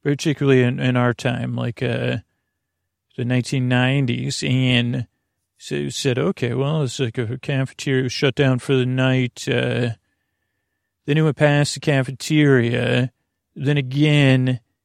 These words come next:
he had to find, like, another, like you said, "Oh, okay, there's,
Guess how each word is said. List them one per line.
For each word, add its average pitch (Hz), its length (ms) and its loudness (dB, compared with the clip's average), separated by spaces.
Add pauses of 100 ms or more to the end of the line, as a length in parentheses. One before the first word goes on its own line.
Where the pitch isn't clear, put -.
(260)
he 131 180 -2
had 131 100 2
to 127 100 -2
find, 127 360 0
like, 117 200 0
another, 127 460 2
like 123 380 -4
you 117 100 -4
said, - 220 -8
"Oh, 139 300 4
okay, 123 340 -4
there's, 123 320 -6